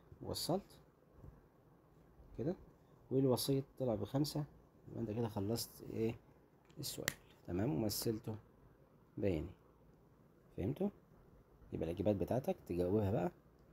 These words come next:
آه، أدنى قيمة اللي هي خمسة، نكتب هنا خمسة.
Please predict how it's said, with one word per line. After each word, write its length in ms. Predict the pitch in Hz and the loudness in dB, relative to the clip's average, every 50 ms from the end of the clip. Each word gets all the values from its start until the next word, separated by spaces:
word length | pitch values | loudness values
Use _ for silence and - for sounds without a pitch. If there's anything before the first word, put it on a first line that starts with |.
| - - - - - - - | -20 -20 -20 -20 -20 -18 -12
آه، 440 | - 113 104 101 101 - - - 127 | -8 -4 -2 0 0 0 2 6 6
أدنى 220 | 123 120 107 101 92 | 6 8 8 6 6
قيمة 460 | - - - 123 123 110 98 95 90 | 4 2 2 4 6 6 6 4 4
اللي 180 | - 85 87 | 2 0 0
هي 100 | 101 101 | 0 0
خمسة، 380 | 98 - 117 127 - - 196 208 - - - - | 0 0 0 0 2 0 0 -2 -4 -6 -14 -12
نكتب 260 | 104 101 - - 101 92 | -12 -10 -10 -8 -8 -6
هنا 140 | 95 98 | -6 -6
خمسة. 340 | 98 - 123 139 - - 196 | -6 -6 -8 -8 -6 -8 -10